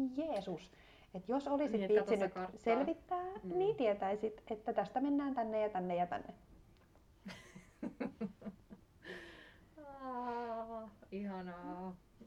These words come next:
Speaker 2: Oi voi. Joo.
Speaker 1: Et se
Speaker 2: Kaikki
Speaker 1: ei oo kyllä
Speaker 2: osaa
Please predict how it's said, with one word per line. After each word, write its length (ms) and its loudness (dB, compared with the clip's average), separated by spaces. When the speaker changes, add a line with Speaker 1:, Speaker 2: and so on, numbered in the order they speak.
Speaker 2:
Oi 160 -10
voi. 260 -4
Joo. 440 0
Speaker 1:
Et 80 -2
se 80 4
Speaker 2:
Kaikki 140 6
Speaker 1:
ei 140 12
oo 60 12
kyllä 160 10
Speaker 2:
osaa 20 8